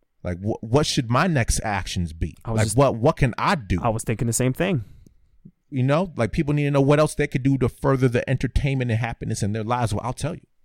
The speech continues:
Speaker 1: I'll tell you right now. You go in your browser, you type in malinpictures dot com.
Speaker 2: Damn.
Speaker 1: You type in malinpictures dot com, I'm telling you, fucking telling you, all the content you ever want there,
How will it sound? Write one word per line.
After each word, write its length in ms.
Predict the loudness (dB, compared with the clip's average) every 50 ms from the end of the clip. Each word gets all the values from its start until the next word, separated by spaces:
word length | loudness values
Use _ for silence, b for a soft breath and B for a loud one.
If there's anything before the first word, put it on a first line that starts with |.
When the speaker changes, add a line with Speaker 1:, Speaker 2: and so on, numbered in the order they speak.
| _ _ _ _ _ _ _ _ _ _
Speaker 1:
I'll 80 | -10 -4
tell 180 | 2 4 4 4
you 100 | 4 0
right 180 | -2 -6 -8
now. 200 | -10 -12 -12 -14 -16 _ _ _ _ _ _ _ _ _ _ _ _ _ _ _ _ _ _ _ _ _
You 100 | -10 -2
go 160 | 0 0 0 2
in 60 | 0
your 60 | -2
browser, 380 | -2 -2 -2 0 0 -2 -4 -4
you 40 | -8 -4
type 260 | -2 -2 -2 0 -2
in 120 | -2 0
malinpictures 600 | 0 0 -2 -2 -4 -2 -4 -4 -4 -4 -8 -4 -2
dot 240 | -2 -2 -2 -4 -6
com. 300 | -4 -2 -2 -2 -2 -4 -8
Speaker 2:
Damn. 320 | -6 -4 -2 -2 -2 -6 -12 _ _ _ _ _ _ _ _ _ _ _ _ _ _ _ _ _
Speaker 1:
You 80 | _ _
type 240 | 0 2 2 4 4
in 100 | 4 4
malinpictures 560 | 4 4 4 2 2 2 2 0 0 0 -2
dot 260 | 0 2 2 2 2 0
com, 320 | 2 4 4 4 4 2
I'm 220 | -2 -4 -4 -4 -4
telling 580 | -6 -4 -4 -2 0 0 0 0 0 0 0
you, 120 | -2 -2 -4 -6 _ _ _ _ _ _ _ _ _
fucking 360 | _ -2 -2 0 0 -2 -2
telling 320 | 2 2 2 4 4 4 4
you, 100 | 2 0 b b b b b
all 140 | -2 0 0
the 80 | 0 0
content 520 | 0 0 0 0 0 -2 -2 -2 0 0 0
you 80 | 0
ever 120 | 0 0 0
want 220 | 0 0 0 0
there, 200 | 0 0 0 -2